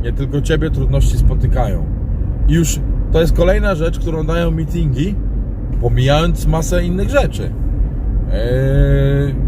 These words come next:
o której warto pamiętać. Posłuchasz historii ludzi, sobie myślisz, kurde, no, nie jestem sam, nie? Nie jestem sam w tym wszystkim. A już jak w ogóle ktoś przychodził podobne doświadczenie i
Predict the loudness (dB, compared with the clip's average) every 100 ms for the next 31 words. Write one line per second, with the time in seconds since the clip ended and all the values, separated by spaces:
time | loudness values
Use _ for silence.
0 | -2 0 0 2 2 2 2 2 0 2
1 | 2 2 0 2 2 0 0 0 0 2
2 | 2 0 0 2 2 4 2 2 0 2
3 | 2 2 2 0 0 0 0 -2 0 0
4 | 2 0 -2 -2 -2 0 2 2 2 0
5 | 0 2 2 0 0 2 2 2 2 2
6 | 2 2 2 2 2 2 0 0 0 0
7 | 0 0 2 2 0 -2 -2 -2 0 0
8 | -2 -4 -4 -2 -2 -2 0 0 0 0
9 | 0 2 2 2 0 -2 -2 -2 -4 -4
10 | -2 0 0 0 -2 -2 -2 -2 -2 -4
11 | -4 -4 -4 -2 -2 -2 -2 -2 -2 0
12 | 0